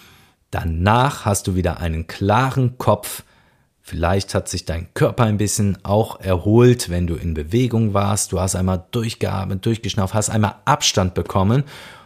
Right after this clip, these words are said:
Und dann kannst du mit neuer Energie, neuer Motivation wieder an die Aufgaben herangehen. Du hast wieder mehr Kapazitäten.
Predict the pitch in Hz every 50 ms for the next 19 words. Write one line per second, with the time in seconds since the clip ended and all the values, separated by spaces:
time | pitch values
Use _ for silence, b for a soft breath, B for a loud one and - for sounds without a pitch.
0 | B B B _ _ - - 87 82 78 - - 90 95 107 113 107 - - 98
1 | 87 85 - - 85 80 80 78 - - - 92 95 101 110 120 139 135 120 104
2 | 90 101 98 98 92 92 80 90 92 95 104 107 104 101 92 95 98 101 98 98
3 | 98 90 85 82 85 92 107 107 - - 101 85 92 92 - - - - 85 85
4 | 87 82 76 85 80 - - - - 90 85 78 85 - - 98 80 80 - -
5 | - - - 87 82 85 82 78 80 85 78 80 82 82 82 80 - 87 - -
6 | 98 95 90 - 107 120 - - - 95 95 95 90 87 87 85 85 92 101 104
7 | 107 101 B B B B B B - - 98 - - 95 - - - 92 - -
8 | - 82 80 80 - - - -